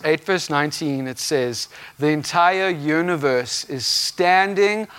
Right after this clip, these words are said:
on its tippy toes, yearning to see the unveiling of God's glorious church." No, no, that's not what it says. That's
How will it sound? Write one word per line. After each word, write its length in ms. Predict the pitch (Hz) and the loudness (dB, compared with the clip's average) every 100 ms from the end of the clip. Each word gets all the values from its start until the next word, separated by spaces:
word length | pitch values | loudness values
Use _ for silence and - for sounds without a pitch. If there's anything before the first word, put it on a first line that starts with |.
| - | -8
on 180 | - 165 | -2 0
its 300 | 156 - - | -2 -6 -8
tippy 400 | - - 208 208 - - - | -4 -4 -2 -4 -8 -10 -6
toes, 480 | - 127 110 113 - - 143 | -2 0 0 -6 -10 -12 -10
yearning 760 | 131 151 190 208 214 214 214 | -2 0 2 4 4 2 0
to 160 | - 165 | -4 -4
see 640 | - - 202 180 180 185 - - | -2 -2 0 0 0 -2 -8 -4
the 120 | 165 175 | -2 2
unveiling 800 | 165 165 139 156 175 190 190 185 | 2 0 0 4 4 6 4 2
of 260 | 156 139 123 | 0 0 -2
God's 540 | 131 147 147 143 - | 2 4 4 2 -4
glorious 1040 | - 147 175 214 208 143 127 - - - - _ _ _ _ _ _ _ _ _ _ _ _ _ - - - | 0 4 6 6 4 2 -2 -2 -4 -4 -12 _ _ _ _ _ _ _ _ _ _ _ _ _ -20 -20 -10
church." 520 | - 147 110 - - - _ _ _ _ _ _ _ _ _ _ _ _ _ _ _ _ | -2 0 0 -4 -10 -12 _ _ _ _ _ _ _ _ _ _ _ _ _ _ _ _
No, 260 | 156 185 190 | -2 0 0
no, 160 | 190 190 | -2 -4
that's 200 | 196 220 | -4 -4
not 100 | 220 | -4
what 80 | |
it 100 | 196 | -6
says. 1000 | - - 202 220 214 190 151 - - - - - _ _ _ _ _ | -6 -6 -4 -2 -2 -2 -4 -4 -4 -6 -10 -20 _ _ _ _ _
That's 220 | 180 180 | -4 -4